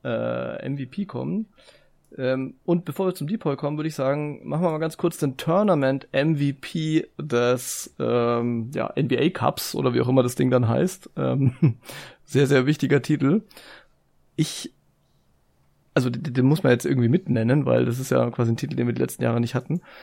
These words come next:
Und ich habe da jetzt so die richtig lame Nummer gewählt und, äh, würde einfach mal auf Jason Tatum tippen. Weil ich würde einfach mal sagen, das Team, das, das dieses N B A Tournament gewinnt, ist möglicherweise, nicht zwingend, äh, haben wir auch schon erlebt, aber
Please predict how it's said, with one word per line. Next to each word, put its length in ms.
Und 160
ich 180
habe 140
da 80
jetzt 180
so 120
die 100
richtig 320
lame 260
Nummer 280
gewählt 500
und, 500
äh, 280
würde 260
einfach 180
mal 120
auf 180
Jason 380
Tatum 340
tippen. 320
Weil 480
ich 220
würde 120
einfach 140
mal 140
sagen, 240
das 260
Team, 340
das, 380
das 480
dieses 220
N 160
B 180
A 60
Tournament 680
gewinnt, 500
ist 240
möglicherweise, 960
nicht 200
zwingend, 460
äh, 60
haben 140
wir 120
auch 140
schon 140
erlebt, 180
aber 180